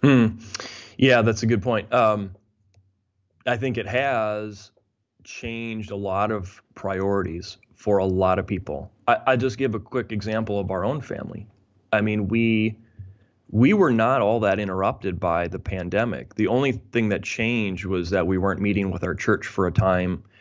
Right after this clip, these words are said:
and we didn't have any, uh, on, off-site visitors for a time. But we were still working very hard 'cause we were producing our own food.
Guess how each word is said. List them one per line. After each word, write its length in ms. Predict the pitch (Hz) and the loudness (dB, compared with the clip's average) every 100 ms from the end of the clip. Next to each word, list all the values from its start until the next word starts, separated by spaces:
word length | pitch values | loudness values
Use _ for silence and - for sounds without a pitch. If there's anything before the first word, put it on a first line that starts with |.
| _ _ - | _ _ -2
and 160 | 98 | 2
we 100 | 98 | 4
didn't 340 | 98 107 104 - | 4 4 2 -2
have 480 | - 104 98 98 - | -2 2 2 2 0
any, 560 | 104 101 95 95 87 - _ | -4 -2 -2 -4 -6 -10 _
uh, 440 | 92 82 80 76 73 | -2 0 2 2 0
on, 260 | 107 104 98 104 | 2 2 2 2
off-site 520 | 107 107 - 98 85 | 0 0 -2 -4 -2
visitors 640 | 101 113 107 87 85 82 | -2 0 0 -2 -4 -6
for 280 | - - 85 | -10 -8 -6
a 60 | |
time. 480 | 80 104 90 76 - - - - _ _ | -2 0 0 -2 -10 -14 -20 -20 _ _
But 220 | 120 113 - | 2 2 2
we 240 | 110 120 | 2 4
were 200 | 147 156 | 4 0
still 280 | - 131 113 | 0 0 2
working 420 | 113 113 117 95 | 2 0 -4 -6
very 340 | 85 95 131 | -4 -2 -2
hard 440 | 135 120 123 156 165 _ | 2 2 2 -2 -8 _
'cause 180 | - 104 | -8 -4
we 120 | 104 | 0
were 100 | 107 | 0
producing 520 | 104 107 95 98 107 98 | 0 -2 -2 -2 -2 -2
our 120 | 95 | -2
own 160 | 87 85 | -2 -6
food. 540 | - 110 117 143 170 | -2 2 2 2 -4